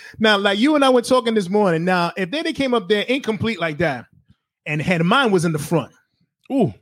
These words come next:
Speaker 2: Oh, you mean,
Speaker 1: Or
Speaker 2: like, to
Speaker 1: Rey
Speaker 2: make,
Speaker 1: La,
Speaker 2: to
Speaker 1: or
Speaker 2: make
Speaker 1: Rey La
Speaker 2: up?
Speaker 1: Paz in the
Speaker 2: Yeah,
Speaker 1: front.
Speaker 2: to make it up, to make it
Speaker 1: To
Speaker 2: up.
Speaker 1: make it up, then I'll be like, "Well, okay, okay, we, we
Speaker 2: Yeah.
Speaker 1: okay, we, we,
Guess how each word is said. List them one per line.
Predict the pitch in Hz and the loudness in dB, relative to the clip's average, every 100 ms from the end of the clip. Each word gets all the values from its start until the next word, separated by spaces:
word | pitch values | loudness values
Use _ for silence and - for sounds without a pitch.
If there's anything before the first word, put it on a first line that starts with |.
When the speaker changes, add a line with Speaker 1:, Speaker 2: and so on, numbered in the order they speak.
| _ _ _ - | _ _ _ -4
Speaker 2:
Oh, | 202 | 0
you | 226 | 2
mean, | 226 | 4
Speaker 1:
Or | 202 | 4
Speaker 2:
like, | 185 | 2
to | 226 | 2
Speaker 1:
Rey | 202 | 2
Speaker 2:
make, | 233 | 0
Speaker 1:
La, | |
Speaker 2:
to | 208 208 | 0 0
Speaker 1:
or | 208 | 0
Speaker 2:
make | 262 | 2
Speaker 1:
Rey | 285 | 0
La | - | 0
Speaker 2:
up? | - 339 | -4 -6
Speaker 1:
Paz | 196 - - - | -6 -10 -8 -4
in | 196 | -2
the | 180 | 0
Speaker 2:
Yeah, | 226 | 0
Speaker 1:
front. | 185 - _ | 0 -4 _
Speaker 2:
to | 180 | -2
make | 202 220 | -2 2
it | 226 | 2
up, | 113 - | 0 -4
to | 147 | -6
make | 165 | -2
it | 185 | 0
Speaker 1:
To | |
Speaker 2:
up. | 202 | 0
Speaker 1:
make | 269 - | -4 -8
it | 285 | -6
up, | 302 | -4
then | 311 | -2
I'll | 370 | -4
be | 381 | -2
like, | 359 | -2
"Well, | 370 605 622 605 587 587 622 508 | -2 -4 -4 -6 -4 -6 -6 -4
okay, | 480 427 466 - _ | -2 -2 -4 -8 _
okay, | 440 440 480 | -6 -4 -6
we, | 427 508 539 | -4 -2 2
we | - | 2
Speaker 2:
Yeah. | - | 0
Speaker 1:
okay, | 92 403 - - | -6 -12 -16 -4
we, | 466 | -2
we, | 453 | -2